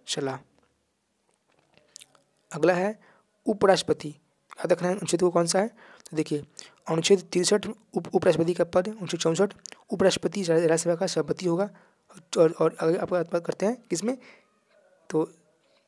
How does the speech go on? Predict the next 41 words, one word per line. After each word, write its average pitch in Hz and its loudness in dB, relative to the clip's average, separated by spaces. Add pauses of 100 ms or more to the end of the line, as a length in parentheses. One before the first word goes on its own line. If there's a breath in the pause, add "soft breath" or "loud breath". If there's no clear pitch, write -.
(120)
सिक्सटी 170 -6
सेवन 175 2
में 220 2
क्या 175 -2
कहा 180 2
गया 196 2
है, 247 -4 (380)
पदावधि 156 6
के 151 0
बारे 147 0
में। 147 -10 (680 soft breath)
केंद्रीय 214 4
मंत्रिपरिषद 202 2
के 202 2
बारे 180 6
में 165 -4
बात 175 2
करें, 190 0
अनुच्छेद 185 -2
चौहत्तर 175 0
में 214 -4 (600 loud breath)
राष्ट्रपति 185 -2
की 214 -10
सहायता 160 -2
के 190 -6
लिए 185 -2
मंत्रिपरिषद, 160 -4
जिसका 175 -4
प्रमुख 175 -2
प्रधा-, 165 -2
प्रधानमंत्री 160 -2
होगा। 180 2 (640 loud breath)
और, - -4
और 156 4
अनुच्छेद 160 -2
अठहत्तर 180 -2
में 208 2
राष्ट्रपति - -2
के, 226 0 (320)
राष्ट्रपति 180 -4
के 202 2